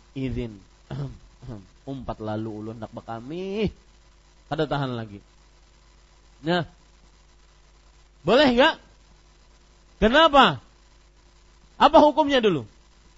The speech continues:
Syirik. Kenapa? Karena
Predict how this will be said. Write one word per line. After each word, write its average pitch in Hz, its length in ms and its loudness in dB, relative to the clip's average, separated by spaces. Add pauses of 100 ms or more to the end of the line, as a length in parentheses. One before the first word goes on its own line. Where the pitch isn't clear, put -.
(160)
Syirik. 214 480 -2
Kenapa? 220 640 4 (3250)
Karena 220 640 4